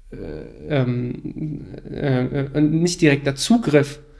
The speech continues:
sozusagen auf der Benutzeroberfläche, sondern im Hintergrund und, äh, lauert, ja, und, und da kommen wir gleich nochmal drauf, aber ich beantworte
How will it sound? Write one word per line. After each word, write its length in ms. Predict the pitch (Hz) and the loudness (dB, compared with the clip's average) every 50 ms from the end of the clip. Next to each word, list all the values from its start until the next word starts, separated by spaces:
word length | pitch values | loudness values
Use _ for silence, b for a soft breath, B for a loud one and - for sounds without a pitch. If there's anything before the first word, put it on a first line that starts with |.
| b b b | b b b
sozusagen 960 | - - - 151 147 - 160 147 135 139 139 139 139 139 139 139 139 139 139 143 | -6 0 0 0 2 2 2 2 4 6 6 6 6 6 4 4 2 2 2 2
auf 340 | 139 135 131 131 - - - | 2 2 2 2 -2 -2 0
der 80 | 143 | 0
Benutzeroberfläche, 1080 | 131 - 135 139 185 135 - - 147 139 139 139 139 135 135 - 139 135 135 135 151 139 | 2 4 6 6 6 4 6 6 6 6 6 4 2 0 0 0 0 0 0 0 -2 -4
sondern 420 | 139 139 139 139 135 135 135 135 - | -2 0 0 2 2 2 0 -2 -2
im 140 | 151 135 131 | -2 0 2
Hintergrund 840 | 143 143 143 139 123 123 - - - 120 120 120 123 - - - | 2 2 2 2 0 0 -2 -4 -6 -4 -4 -6 -8 -10 -14 -10
und, 360 | - 135 139 131 127 131 - - | -4 0 2 2 2 2 0 0
äh, 240 | 135 131 127 127 131 | 2 2 2 2 2
lauert, 840 | 135 127 123 123 135 147 160 170 185 185 185 - - - - - - | 4 4 6 6 6 6 6 6 4 2 -2 -6 -8 -8 -6 -4 0
ja, 240 | 131 135 131 147 165 | 0 2 4 4 2
und, 340 | 170 151 143 143 139 139 143 | 2 0 2 4 4 4 4
und 120 | 139 135 | 4 6
da 260 | 135 135 139 143 143 | 6 8 8 8 6
kommen 260 | 139 - - 147 147 | 4 2 2 4 6
wir 80 | 147 143 | 6 6
gleich 320 | 131 139 135 143 160 - | 6 6 6 6 6 6
nochmal 240 | - 175 147 143 139 | 6 6 6 6 6
drauf, 300 | 143 147 143 147 151 151 | 4 6 4 4 6 4
aber 100 | 147 143 | 2 0
ich 120 | 139 - - | 0 0 2
beantworte 760 | - 143 135 156 156 160 156 156 151 151 147 143 143 151 | 2 2 4 4 4 4 4 2 4 4 4 4 4 0